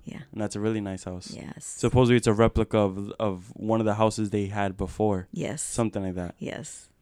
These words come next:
Speaker 1: Remember, Chito, uh, made my mom, my dad and my mom's house in Puerto Rico. 'cause
Speaker 2: Yeah?
Speaker 1: he was a constructor, yeah.
Speaker 2: Yeah, yeah, yeah.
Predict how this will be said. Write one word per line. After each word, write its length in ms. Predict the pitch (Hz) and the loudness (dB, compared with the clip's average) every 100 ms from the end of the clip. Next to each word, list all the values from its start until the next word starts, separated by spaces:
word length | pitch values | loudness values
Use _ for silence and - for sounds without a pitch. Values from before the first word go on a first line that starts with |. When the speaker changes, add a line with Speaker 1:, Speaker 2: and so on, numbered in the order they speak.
| - _ - - - - - - - - | -20 _ -20 -20 -20 -20 -20 -20 -20 -8
Speaker 1:
Remember, 460 | 165 170 180 185 156 | -2 0 2 2 0
Chito, 560 | 185 170 185 180 165 | -2 2 4 4 4
uh, 160 | 160 156 | 0 0
made 320 | 165 175 220 | 2 4 4
my 120 | 185 135 | 2 -2
mom, 320 | 147 131 170 | -4 -4 -2
my 160 | 165 | 0
dad 240 | 160 139 143 | 0 0 -2
and 100 | 143 | -4
my 100 | 143 | -6
mom's 300 | 147 - 147 | -6 -6 -6
house 220 | 131 - | -4 -4
in 80 | 151 | -2
Puerto 180 | - 131 | -2 -2
Rico. 260 | 156 - | -6 -4
'cause 100 | - | 0
Speaker 2:
Yeah? 280 | 110 117 131 | 6 8 8
Speaker 1:
he 60 | 165 | 6
was 180 | 175 143 | 2 -2
a 60 | |
constructor, 540 | - 151 - 147 - - | -6 -6 -4 -6 -8 -8
yeah. 220 | 131 123 | -6 2
Speaker 2:
Yeah, 140 | 120 | 4
yeah, 200 | 120 113 | 6 4
yeah. 120 | 107 | 2